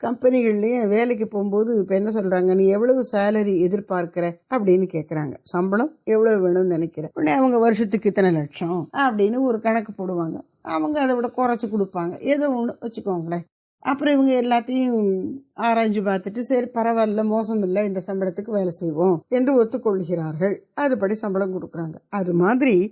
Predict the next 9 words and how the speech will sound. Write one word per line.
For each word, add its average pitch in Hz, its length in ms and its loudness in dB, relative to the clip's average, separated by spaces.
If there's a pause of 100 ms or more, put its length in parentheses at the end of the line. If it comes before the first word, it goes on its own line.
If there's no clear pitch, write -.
(120)
எல்லாத்துலயும் 277 1120 0 (100)
நமக்கு 233 400 -2
என்ன 269 260 4
ரிட்டர்ன், 233 540 0
திரும்பி 311 480 4
எனக்கு 226 320 0
என்ன 220 200 -2
பலன் 202 440 -2
கிடைக்கும் 185 580 2